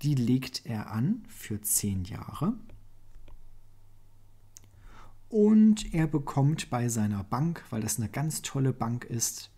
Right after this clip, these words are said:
wie sie heute nicht mehr existiert, da bekommt er fünf Prozent. So. Okay, was ist jetzt was? Das Startkapital, ich nehme jetzt mal die obere Formel, ja, das ist so die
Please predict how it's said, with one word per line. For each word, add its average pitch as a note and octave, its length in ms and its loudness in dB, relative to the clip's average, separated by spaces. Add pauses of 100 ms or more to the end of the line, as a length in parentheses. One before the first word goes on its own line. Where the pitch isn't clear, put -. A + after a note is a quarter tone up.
wie A#2 140 0
sie A2 140 0
heute A2+ 380 0
nicht D#3+ 360 0
mehr D3 140 0
existiert, - 720 -4 (360)
da A#2 180 -6
bekommt C3+ 520 -2
er G#2+ 320 -4 (160)
fünf - 460 -10
Prozent. - 560 -10 (1800)
So. - 180 0 (680)
Okay, D3+ 280 4
was C#3 160 2
ist E3+ 140 0
jetzt B2+ 240 -2
was? - 420 -2 (480)
Das C#3 260 0
Startkapital, D#3 1400 -2 (300)
ich - 120 -6
nehme A#2+ 180 4
jetzt A2 140 -4
mal G#2 140 0
die G#2 160 -10 (100)
obere C#3+ 420 0
Formel, C3 760 2
ja, B2 220 -4
das B2+ 180 -6
ist - 100 -4
so G#2+ 100 -6
die G2+ 260 -6